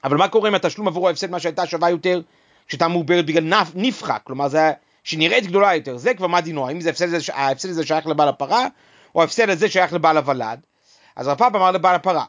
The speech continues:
רב אחא ברי דרביג אמר, בעל הפרה ובעל הוולד חולקים את הת-, את הסכום של התשלום הזה. ואומרים, "מעריך את החולקים", למעשה ההלכה שחולקים, בעל הפרה ובעל הוולד חולקים ביניהם את התשלום,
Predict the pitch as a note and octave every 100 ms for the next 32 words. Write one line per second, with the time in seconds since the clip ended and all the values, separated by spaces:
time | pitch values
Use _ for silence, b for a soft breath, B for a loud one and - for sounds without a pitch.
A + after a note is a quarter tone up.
0 | _ B2 C#3+ F3 E3+ D3 C#3 D#3+ F#3+ C4
1 | A#3 A3 G#3 G3 - _ _ _ _ _
2 | C#3 G3 F#3+ F#3 F3 C#3+ E3+ G3+ B3 A3
3 | - G3+ - A3+ F#3+ E3 D#3 D#3 D3 C#3+
4 | - - - A3 F3 D#3 C#3+ C#3 A#2+ A#2+
5 | - b b b b D3 G#3 A3 A3+ A3+
6 | G3 F3 F3+ D3+ E3 D3+ E3 D#3 G3 E3
7 | F3 E3 C#3 C3 A#2+ G#3+ F3+ E3 D#3+ D#3
8 | D3 D3+ C3+ D3+ C3 - B2+ F#3+ E3+ D#3
9 | C3+ B2 B2 G3+ A#3